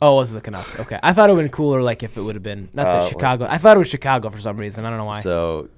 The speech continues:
Speaker 2: yeah. And then the Nationals, who just beat the Dodgers, <laughs>
Speaker 1: That
Speaker 2: tweeted at the
Speaker 1: <laughs>
Speaker 2: Kings and said, "You ate to
Speaker 1: You
Speaker 2: see
Speaker 1: ate
Speaker 2: it."
Speaker 1: to see it. That was pretty funny.
Speaker 2: <laughs> Oh, that, that, that's tough.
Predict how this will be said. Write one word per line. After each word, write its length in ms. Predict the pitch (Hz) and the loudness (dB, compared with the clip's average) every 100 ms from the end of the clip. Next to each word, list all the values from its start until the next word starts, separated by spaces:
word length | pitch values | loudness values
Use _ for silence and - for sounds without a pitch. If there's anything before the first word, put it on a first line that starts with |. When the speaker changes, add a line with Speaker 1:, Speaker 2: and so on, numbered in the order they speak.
| _ _ _ - | _ _ _ -6
Speaker 2:
yeah. 360 | 95 92 78 80 _ | -2 0 -2 -8 _
And 200 | 87 87 | -10 -6
then 280 | 85 85 82 - - | -6 -8 -10 -16 -14
the 80 | 85 | -8
Nationals, 520 | 90 95 - 85 - | -4 -4 -6 -10 -10
who 120 | 85 | -16
just 240 | 80 82 - _ - | -14 -14 -16 _ -10
beat 280 | 92 85 _ | -10 -10 _
the 60 | 82 | 0
Dodgers, 580 | 110 107 104 123 - | 4 4 4 0 0
<laughs> 20 | 151 | 0
Speaker 1:
That 220 | 175 175 | 4 8
Speaker 2:
tweeted 440 | 208 190 185 185 | 8 8 8 10
at 200 | 180 180 | 10 10
the 300 | 170 165 170 | 8 6 4
Speaker 1:
<laughs> 0 | |
Speaker 2:
Kings 200 | 151 185 | 2 -2
and 140 | 175 143 | -6 -2
said, 240 | 135 120 120 | 0 0 0
"You 160 | 113 - | -4 -2
ate 260 | 107 107 | -4 -6
to 120 | - 113 | -8 -6
Speaker 1:
You 60 | |
Speaker 2:
see 280 | 151 170 175 | 0 2 4
Speaker 1:
ate 160 | 156 156 | 6 6
Speaker 2:
it." 20 | |
Speaker 1:
to 80 | 180 | 2
see 240 | 131 147 | 0 0
it. 160 | 143 - - _ | 0 0 -10 _
That 120 | 151 | 2
was 140 | 156 131 | 2 0
pretty 160 | 123 | -6
funny. 260 | 110 101 98 240 | -6 -8 -10 -14
Speaker 2:
<laughs> 40 | 226 220 190 - | -20 -20 -20 -10
Oh, 420 | - 107 101 92 90 | -2 2 4 2 2
that, 240 | 92 - | -2 -2
that, 240 | 98 95 | -2 -2
that's 360 | 92 90 80 - | -2 -2 -2 -8
tough. 360 | - 64 64 | -14 -14 -14